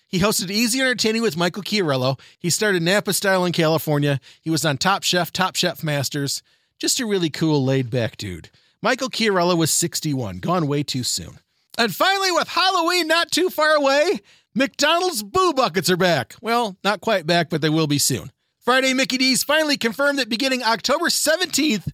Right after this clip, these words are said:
four different Boo Buckets, a monster, a skeleton, a mummy, and a vampire, will be part of McDonald's Happy Meals.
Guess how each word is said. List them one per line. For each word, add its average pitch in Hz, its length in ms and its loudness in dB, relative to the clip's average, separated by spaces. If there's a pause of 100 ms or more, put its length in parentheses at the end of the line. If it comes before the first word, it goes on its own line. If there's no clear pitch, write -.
(360)
four 294 180 0
different 262 340 -2
Boo 208 160 -2
Buckets, 185 480 -2
a 156 200 -2
monster, 240 480 0
a 165 80 -2
skeleton, 254 560 -2
a 165 40 2
mummy, 226 300 0
and 226 80 0
a 196 60 -2
vampire, 160 560 0 (200)
will 160 140 -2
be 160 140 0
part 180 240 0
of 151 160 -6
McDonald's 151 600 -4
Happy 139 340 -4
Meals. 98 440 -6